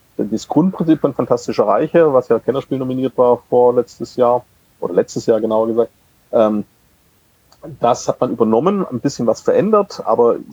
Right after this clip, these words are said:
Grundprinzip ist das gleiche. Man hat Handkarten, man, wenn man dran ist, äh, zieht man eine Karte und legt eine Karte ab und probiert damit mit seiner, auf se-, auf seiner Hand quasi die, die Punkte zu maximieren, die man hat. Nur das Ganze eben im Star Trek Universum. Ähm, ja, also das, äh, ist auch sehr,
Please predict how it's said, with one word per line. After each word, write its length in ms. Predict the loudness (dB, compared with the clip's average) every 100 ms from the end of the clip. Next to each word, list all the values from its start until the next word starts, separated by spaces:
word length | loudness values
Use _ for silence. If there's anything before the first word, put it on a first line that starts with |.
| -20 _
Grundprinzip 360 | -6 -4 -2 -6
ist 100 | -6
das 80 | -2
gleiche. 320 | 0 2 0
Man 160 | -2 -2
hat 120 | -4 _
Handkarten, 560 | -6 -6 -2 -4 -2 -4
man, 420 | -2 -2 -6 -4
wenn 100 | -2
man 120 | -2
dran 200 | 0 0
ist, 300 | -2 -6 -10
äh, 300 | -2 2 2 0
zieht 240 | -4 -6
man 120 | -2 -2
eine 80 |
Karte 340 | 0 0 0 -2 _ _ -4
und 100 | -2
legt 140 | -2
eine 80 | -4
Karte 260 | -4 -4
ab 120 | -6 -8 _ _ _ _
und 120 | -12 -4
probiert 280 | 0 2
damit 300 | 2 0 0
mit 120 | -2 -2
seiner, 240 | -2 0
auf 80 | -2
se-, 160 | -2 0 -2 0
auf 140 | -2
seiner 240 | 0 0 0
Hand 240 | -2 -2
quasi 240 | -2 -2
die, 140 | -2 -6
die 120 | -8
Punkte 300 | -8 -8 -6
zu 120 | -6
maximieren, 500 | -6 -6 -8 -12 -14 -18
die 80 |
man 140 | -20 -20
hat. 100 | -20 _ _ _ _ -6
Nur 120 | 0
das 140 | 0 2
Ganze 280 | -2 0 -2
eben 100 | -4
im 80 |
Star 200 | -6 -8
Trek 140 | -6 -10
Universum. 400 | -10 -10 -12 -12 _ _ _ _
Ähm, 420 | 0 2 2 -4 -6 _ _ _ _
ja, 220 | 0 0 0
also 160 | -2
das, 560 | 0 0 0 -6 -14 -8
äh, 560 | 2 4 6 4 2 0
ist 200 | -4 -2
auch 200 | 0 0
sehr, 340 | 0 4 4